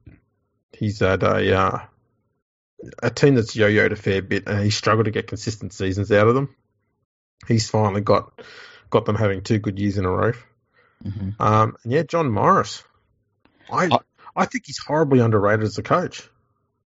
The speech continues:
Speaker 2: Yeah, it's weird. I don't know why they don't just say, "Look, John, do you wanna coach him for another two years, see how we go after that?" But, you know,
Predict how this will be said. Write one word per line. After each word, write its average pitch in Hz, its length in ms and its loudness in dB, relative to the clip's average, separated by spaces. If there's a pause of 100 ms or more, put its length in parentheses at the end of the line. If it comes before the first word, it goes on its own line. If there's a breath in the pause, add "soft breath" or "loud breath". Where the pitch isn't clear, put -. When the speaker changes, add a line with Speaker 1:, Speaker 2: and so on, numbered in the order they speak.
(160)
Speaker 2:
Yeah, 135 180 6
it's 113 240 0
weird. 120 260 4
I 120 100 2
don't 113 220 0
know 117 160 0
why 113 180 4
they 110 200 0
don't 110 260 -4
just 110 240 -8
say, 107 200 -2
"Look, 113 220 -6
John, 120 260 -2
do 117 80 -4
you 117 60 2
wanna 113 280 2 (200)
coach 117 240 2
him 123 60 -8
for 117 120 0
another 113 280 2
two - 160 -4
years, 113 240 0
see 110 220 2
how 107 160 4
we 107 100 -4
go 104 180 -2
after 104 300 -6
that?" 113 240 2 (720 loud breath)
But, 113 320 2
you 110 160 -2
know, 104 260 -2